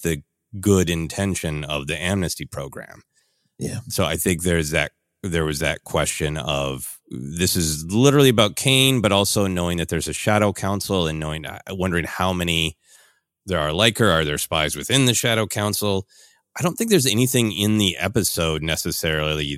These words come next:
Speaker 1: that is being really explicit about, are there spies within the Mandalorians?
Speaker 2: Mm-hmm.
Speaker 1: But I kinda took it a little bit more is trust.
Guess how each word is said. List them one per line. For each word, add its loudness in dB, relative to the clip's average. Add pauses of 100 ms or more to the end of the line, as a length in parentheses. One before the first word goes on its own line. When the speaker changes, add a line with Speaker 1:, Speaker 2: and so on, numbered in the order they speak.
Speaker 1:
that -2 (1200)
is -4
being -2 (200)
really 6
explicit 0 (280)
about, -2
are -2
there -2
spies -2
within -6 (760)
the -10
Mandalorians? -2 (360)
Speaker 2:
Mm-hmm. -18 (100)
Speaker 1:
But 0
I 4
kinda -2
took -4
it -4
a -4
little -2
bit -6
more 0
is -4 (800)
trust. 0